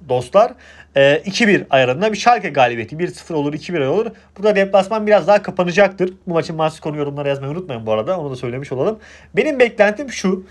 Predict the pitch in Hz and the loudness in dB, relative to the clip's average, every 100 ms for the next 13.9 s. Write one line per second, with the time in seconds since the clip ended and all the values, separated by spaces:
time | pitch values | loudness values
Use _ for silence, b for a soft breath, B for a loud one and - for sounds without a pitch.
0 | b b - 277 262 247 262 - 226 233 | b b -2 2 2 0 -6 0 0 4
1 | 220 214 220 165 190 190 233 196 208 b | 2 2 -2 -4 -2 0 2 2 0 b
2 | b b 156 226 226 247 262 247 254 240 | b b 2 2 2 0 -2 2 2 4
3 | 196 208 196 240 - - - 143 175 147 | 2 2 -2 -4 -6 -8 -2 -2 0 4
4 | 233 214 151 208 208 B B - 208 202 | 4 4 -2 -6 -8 B B 2 2 4
5 | 226 214 233 214 175 185 180 135 151 214 | 2 4 2 2 0 -2 0 0 -4 -2
6 | 208 254 - 220 185 143 131 131 143 135 | -2 -2 2 2 4 2 2 2 -2 0
7 | 135 - 214 b b - 247 - 233 202 | 0 0 -8 b b -8 -8 -4 -2 2
8 | 220 233 196 208 - 220 185 226 - 202 | 2 2 -4 -4 0 0 0 -4 2 2
9 | 180 214 180 160 151 143 120 - b b | 2 -4 -6 -2 -2 0 -2 -6 b b
10 | - 202 208 226 - 208 202 208 208 196 | 0 4 4 2 -4 -10 -2 -2 -2 -4
11 | 190 202 202 185 196 190 202 190 196 185 | -2 -4 -4 -4 -4 -4 -4 -2 -2 4
12 | 214 214 170 190 B - 165 180 160 156 | 4 4 2 0 B -12 -8 -6 -2 -2
13 | 170 185 160 123 113 123 127 170 214 | 2 2 2 -2 -10 -8 -4 -4 -4